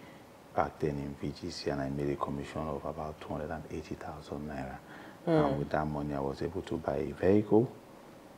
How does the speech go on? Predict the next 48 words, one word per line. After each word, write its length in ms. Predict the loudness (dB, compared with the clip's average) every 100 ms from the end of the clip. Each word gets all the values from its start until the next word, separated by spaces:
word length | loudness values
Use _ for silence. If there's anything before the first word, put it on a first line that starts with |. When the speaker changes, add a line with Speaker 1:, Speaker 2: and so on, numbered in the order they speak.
| -2
Speaker 1:
a 40 |
Nissan 360 | 0 2 2 2
Sunny 280 | 2 2
nineteen 420 | 2 0 0 0 0
eighty-eight 340 | 2 2 2
model, 440 | -2 0 2 2 0 -2
and 180 | -2 -2
I 80 | -2
used 440 | 0 0 -2 -2
the 80 | -2
remaining 260 | 0 -2
forty 320 | -2 0 -2 0
thousand 360 | 0 0 0
naira 220 | -4 -4 -6
to 60 | -6
take 180 | -6 -4
care 140 | -2
of 80 | -2
myself 420 | -4 -6 -2 -2
in 100 | -2
terms 320 | -4 -4 -4
of 120 | -4 -6 -8 -16 -14 -16 -16 -18 -14
fairly 320 | 0 4 4
used 300 | 2 0 -4 -4
clothes 320 | -2 -2 6
and 80 | 10
Speaker 2:
You 60 | 12
Speaker 1:
the 60 |
Speaker 2:
bought 120 | 12
a 40 | 12
Speaker 1:
rest 120 | 12
of 60 | 12
it. 40 |
Speaker 2:
car? 360 | 12 12 12 4
Speaker 1:
Yeah, 180 | -2 0
I 20 |
bought 200 | 2 4
a 60 | 2
car. 380 | -2 -4 -4 -6 -10 -14 -14 -16 4
That 100 | 6
was, 300 | 8 6 2
um, 920 | 2 4 2 0 -2 -2 -2 -4 -4 -4
about 360 | -2 0 -2 -4
two 300 | -6 -4 -4 -6
thousand 560 | -6 -2 -2 -2 -4
and 460 | -4 -4 -4 -4 -6 -10 -10
two, 200 | -2 0 -2 -6
thereabout. 460 | -6 -4 -8 -12